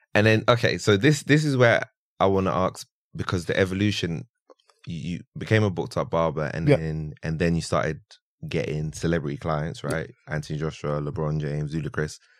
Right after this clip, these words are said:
Speaker 2: Yeah.
Speaker 1: These are not everyday people. I guess, how did that happen? 'Cause that's like, that's probably a lot of barbers'
Speaker 2: <laughs>
Speaker 1: wish list, right? That, "Look, I wanna be cutting,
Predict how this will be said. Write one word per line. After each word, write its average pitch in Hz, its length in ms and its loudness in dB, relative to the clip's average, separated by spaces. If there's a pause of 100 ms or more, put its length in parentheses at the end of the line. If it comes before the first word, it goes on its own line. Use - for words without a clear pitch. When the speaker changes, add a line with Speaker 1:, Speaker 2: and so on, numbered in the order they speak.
Speaker 2:
Yeah. 139 140 4 (760)
Speaker 1:
These 98 280 4
are 95 40 6
not 90 200 4
everyday 85 400 4
people. 98 320 0
I 82 80 2
guess, 101 340 2 (320)
how 120 180 2
did 113 200 -2
that 98 160 4
happen? 78 420 -4
'Cause 80 180 -4
that's 95 300 2
like, 82 320 2 (640)
that's 117 160 -2
probably 120 280 6
a 107 60 8
lot 110 140 6
of 98 80 2
barbers' 110 420 8
Speaker 2:
<laughs> 107 60 6
Speaker 1:
wish 123 160 6
list, 95 220 2
right? 92 180 6
That, 98 140 2 (380)
"Look, 185 260 4
I 170 60 8
wanna 101 180 2
be 92 140 0
cutting, 95 500 0